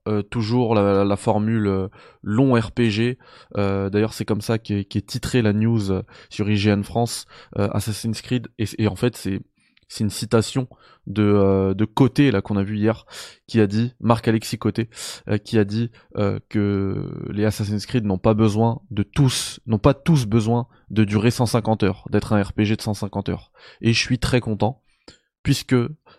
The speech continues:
euh, Assassin's Creed Mirage est une expérience plutôt à l'ancienne. Alors forcément avec, euh, alors on n'a rien vu, mais on ima-, on l'imagine bien puisque ça sort en deux mille vingt-trois, mais avec un gameplay moderne, avec une,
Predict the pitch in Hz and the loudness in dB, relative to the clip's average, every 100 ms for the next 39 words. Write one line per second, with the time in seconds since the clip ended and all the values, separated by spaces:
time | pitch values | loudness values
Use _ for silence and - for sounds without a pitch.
0 | - 110 104 - 117 113 127 - 139 127 | -2 2 2 2 0 -2 -6 -4 -4 0
1 | 113 107 117 110 - 117 - 110 110 - | 2 2 2 -2 -4 -4 -2 -2 -2 -2
2 | 117 107 120 117 - - 160 185 156 135 | 0 2 2 -2 -8 -6 0 4 4 2
3 | - 131 143 95 - - _ - 107 98 | 2 2 2 -2 -8 -20 _ -2 2 2
4 | - - 110 131 120 101 - 98 95 98 | 2 -4 0 2 4 2 0 -2 0 -4
5 | - - - 95 104 104 117 120 127 101 | -10 -10 -4 0 4 4 4 4 2 0
6 | 95 87 104 98 101 101 107 104 107 117 | -2 -2 -2 -2 -2 0 2 2 2 2
7 | 117 139 123 - 104 101 101 104 101 104 | 0 0 -2 -6 -4 -4 -2 0 0 0
8 | 104 113 - 120 95 95 98 98 98 - | 0 0 0 0 0 0 -2 0 -2 2
9 | 110 110 - - - 101 104 107 127 117 | 2 0 -4 -20 -6 2 4 6 4 2
10 | 95 92 - 90 90 | 0 -4 -6 -8 -8